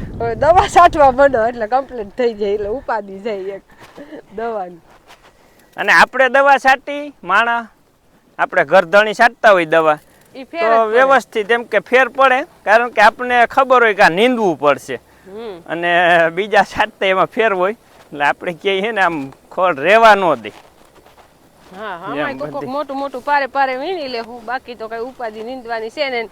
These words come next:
Speaker 1: હાયરુમાં ખડ છે ય નહીં.
Speaker 2: હા, ક્યાંય નથી. ઈ
Speaker 1: એટલે
Speaker 2: છે.
Speaker 1: નીંદવાનું બહુ ભયંકર એવું છે નહીં, પણ અમારા આ એરિયામાં કોઈને ખેતરમાં ખડ ન હોય ને, તો અમને એમ થાય કે અમારા ખેતરમાં ખડ દેખાશે તો કેવું લાગશે.
Speaker 2: હા.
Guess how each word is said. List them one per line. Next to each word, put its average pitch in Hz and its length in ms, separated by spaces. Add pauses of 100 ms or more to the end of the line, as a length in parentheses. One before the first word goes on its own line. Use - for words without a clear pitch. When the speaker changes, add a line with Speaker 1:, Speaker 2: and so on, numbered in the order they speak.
(380)
Speaker 1:
હાયરુમાં 320 480
ખડ 349 360
છે 392 80
ય 330 260
નહીં. 214 220 (140)
Speaker 2:
હા, 139 260
ક્યાંય 160 440
નથી. 151 220
ઈ 151 280
Speaker 1:
એટલે 165 180
Speaker 2:
છે. 240 140
Speaker 1:
નીંદવાનું 392 420
બહુ 381 200
ભયંકર 370 520
એવું 370 240
છે 403 160 (120)
નહીં, 427 160
પણ 339 140
અમારા 359 300
આ 359 60
એરિયામાં 359 360
કોઈને 349 200
ખેતરમાં 339 400
ખડ 349 320
ન 370 60
હોય 403 180
ને, 359 60
તો 294 100
અમને 339 240
એમ 330 80
થાય 349 120
કે 269 60
અમારા 320 300
ખેતરમાં 320 380
ખડ 330 280
દેખાશે 330 420
તો 311 120
કેવું 339 360
લાગશે. 247 440
Speaker 2:
હા. 131 460